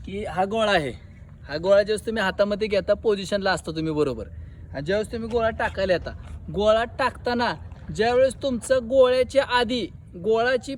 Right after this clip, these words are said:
गोळ्याची पोझिशन ही आहे, गोळ्याच्या आधी जर तुमचा हात असा कोपरा एल्बो आला असेल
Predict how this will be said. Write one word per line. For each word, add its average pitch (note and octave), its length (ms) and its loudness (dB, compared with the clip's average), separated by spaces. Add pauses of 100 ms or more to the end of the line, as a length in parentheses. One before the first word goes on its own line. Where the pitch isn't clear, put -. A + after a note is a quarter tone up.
गोळ्याची A3+ 420 -2
पोझिशन A#3+ 400 -4
ही G#3 120 0
आहे, D3+ 120 2
गोळ्याच्या G#3+ 640 0
आधी G#3 240 -2
जर C4 220 0
तुमचा C4+ 260 -2
हात B3 200 -2
असा B3 180 -4
कोपरा A#3+ 340 0
एल्बो A3+ 260 2
आला G#3+ 160 4
असेल D#3 300 -4